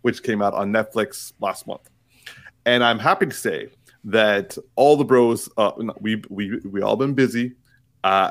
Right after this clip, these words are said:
and so we finally all have all gotten around to watching Extraction Two. So we're gonna give our, uh, our boy Chris Hemsworth a full review. Spoiler warning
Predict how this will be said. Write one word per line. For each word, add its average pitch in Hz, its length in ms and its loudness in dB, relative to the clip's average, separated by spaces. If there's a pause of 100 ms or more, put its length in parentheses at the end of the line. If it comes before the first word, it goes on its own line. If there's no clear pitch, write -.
and 98 180 0
so 110 160 0
we 92 140 -2
finally 120 440 2
all 110 140 2
have 104 120 0
all 107 180 4
gotten 107 260 0
around 98 360 -2
to 107 120 -10
watching 101 540 -2 (160)
Extraction 107 420 -6
Two. 95 300 -8 (340)
So 117 220 -2
we're 113 160 0
gonna 123 200 2
give 110 220 0
our, 101 260 2 (640)
uh, 110 200 2
our 101 180 0
boy 101 400 2
Chris - 220 -12
Hemsworth 95 480 -2 (600)
a 101 120 -4
full 113 240 0
review. 98 500 -6 (1000)
Spoiler 151 640 4
warning 95 480 0